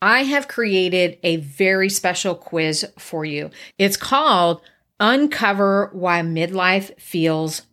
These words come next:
Hard, okay? When you go in and take this quiz, it's super easy, ten questions.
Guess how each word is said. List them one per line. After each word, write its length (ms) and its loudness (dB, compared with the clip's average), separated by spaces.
Hard, 680 -10
okay? 460 0
When 460 0
you 160 6
go 240 2
in 460 2
and 180 -4
take 360 -2
this 260 0
quiz, 480 -2
it's 280 -16
super 720 -2
easy, 560 -6
ten 500 0
questions. 840 -2